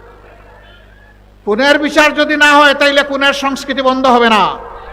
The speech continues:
লুটপাটের বিচার যদি না হয়, লুটপাটের সংস্কৃতি বন্ধ হবে না। চাঁদাবাজদের বিচার যদি না হয়, চাঁদাবাজি বন্ধ হবে না। ঘুষখোরের বিচার যদি না হয়, ঘুষখোরি বন্ধ হবে না। সুতরাং সকল অন্যায়ের বিচার হতে হবে,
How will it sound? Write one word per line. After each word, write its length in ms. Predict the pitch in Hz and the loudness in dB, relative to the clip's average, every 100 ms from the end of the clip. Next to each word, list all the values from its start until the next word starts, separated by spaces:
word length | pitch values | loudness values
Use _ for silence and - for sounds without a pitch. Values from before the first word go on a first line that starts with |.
| - - - - - - - - - - | -18 -18 -16 -16 -18 -20 -20 -20 -20 -4
লুটপাটের 600 | 185 285 - 302 311 311 | 4 4 4 2 4 2
বিচার 340 | 294 320 311 294 | 2 2 2 2
যদি 220 | 311 320 | 0 2
না 80 | 320 | 4
হয়, 260 | 311 302 | 6 6
লুটপাটের 520 | 294 311 320 294 311 | 4 2 2 2 2
সংস্কৃতি 460 | 294 302 302 294 302 | 0 -2 -4 -4 0
বন্ধ 240 | 294 294 | 0 4
হবে 200 | 294 285 | 4 6
না। 260 | 277 254 202 - - - - - - - - | 6 4 2 -6 -16 -16 -16 -16 -16 -16 -6
চাঁদাবাজদের 680 | - - 320 320 320 330 311 | -2 4 6 6 6 4 4
বিচার 380 | 320 320 330 320 | 2 2 2 4
যদি 200 | 320 330 | 2 4
না 80 | 330 | 6
হয়, 260 | 320 320 | 6 6
চাঁদাবাজি 500 | 320 320 320 320 311 | 4 4 6 6 4
বন্ধ 260 | 311 311 311 | 4 4 6
হবে 220 | 311 311 | 6 6
না। 300 | 302 285 214 - - - - - - - | 6 4 2 -4 -14 -14 -12 -10 -6 2
ঘুষখোরের 540 | 349 320 349 359 349 | 2 2 4 6 6
বিচার 360 | 349 349 339 330 | 4 4 4 4
যদি 220 | 339 339 | 2 2
না 140 | 339 | 4
হয়, 200 | 339 330 | 6 6
ঘুষখোরি 480 | 247 311 311 302 277 | 4 2 2 2 2
বন্ধ 260 | 269 247 247 | 4 4 4
হবে 200 | 208 175 | 4 2
না। 140 | 139 - - - - - - - - - - - | -2 -8 -14 -14 -12 -12 -12 -12 -12 -14 -16 -8
সুতরাং 360 | 240 269 262 247 | -4 0 0 -2
সকল 380 | 247 240 254 | -4 -4 -2
অন্যায়ের 360 | 254 240 240 226 | 0 0 0 0
বিচার 340 | 214 226 214 | -2 -2 -2
হতে 180 | 208 202 | -2 -4
হবে, 240 | 175 135 | -4 -6